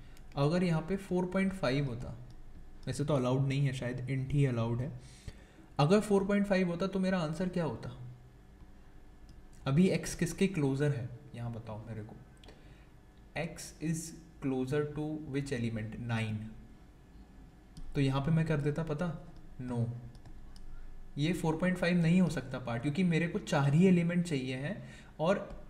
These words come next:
फ़ोर पॉइंट फ़ाइव और नाइन में से nine closest है, तो यहाँ पे नौ आ जाता मेरा,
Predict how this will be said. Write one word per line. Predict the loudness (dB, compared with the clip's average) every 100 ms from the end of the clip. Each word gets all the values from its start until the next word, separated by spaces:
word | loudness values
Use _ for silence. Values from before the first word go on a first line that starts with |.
| -16
फ़ोर | -4 0 2 4
पॉइंट | 2 4
फ़ाइव | 4 4
और | 2
नाइन | 4 4 4 4
में | 4
से | 2 0 0 -4 -16 -6 0
nine | 4 6 6 4
closest | 4 6 4 2 -4 -6
है, | -8 -8 -14 -4
तो | 0
यहाँ | 2 0
पे | 2
नौ | 2 4 4
आ | 2
जाता | 2 -2 -2
मेरा, | -6 -8